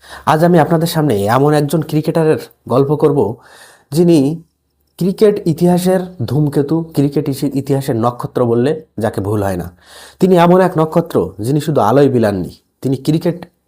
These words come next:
ইতিহাসে বা ক্রিকেটকে পথ দেখাতে সাহায্য করেছেন। আপনারা অনেকেই হয়তো অনুধাবন করতে পেরেছেন, অনেকে হয়তো পারেননি আমি কার কথা বলতে চাচ্ছি। আমি অস্ট্রেলিয়ার ক্যাপ্টেন রিকি পন্টিংয়ের কথা বলতে চাচ্ছি। সেই রিকি পন্টিং,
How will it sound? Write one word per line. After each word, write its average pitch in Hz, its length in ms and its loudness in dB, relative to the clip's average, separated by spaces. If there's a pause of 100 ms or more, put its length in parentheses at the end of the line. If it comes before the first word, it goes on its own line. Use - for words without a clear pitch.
(200)
ইতিহাসে 175 540 2
বা 143 120 -2
ক্রিকেটকে 170 540 -2 (140)
পথ 127 160 2
দেখাতে 127 320 -4
সাহায্য 104 360 -4
করেছেন। 87 360 -10 (220)
আপনারা 196 280 4
অনেকেই 165 360 2
হয়তো 165 460 0 (100)
অনুধাবন 165 420 2
করতে 151 280 -2
পেরেছেন, 139 360 -2
অনেকে 127 260 -2
হয়তো 143 180 -4
পারেননি 107 540 -4
আমি 120 200 -4
কার 123 200 0
কথা 123 200 -4
বলতে 101 260 -4
চাচ্ছি। 92 340 -10 (320)
আমি 135 140 2
অস্ট্রেলিয়ার 127 540 0
ক্যাপ্টেন 123 400 -2
রিকি 110 360 -6
পন্টিংয়ের 113 400 -4
কথা 110 200 -6
বলতে 98 240 -6
চাচ্ছি। 92 400 -10 (520)
সেই 180 280 6
রিকি 160 200 4
পন্টিং, 147 440 0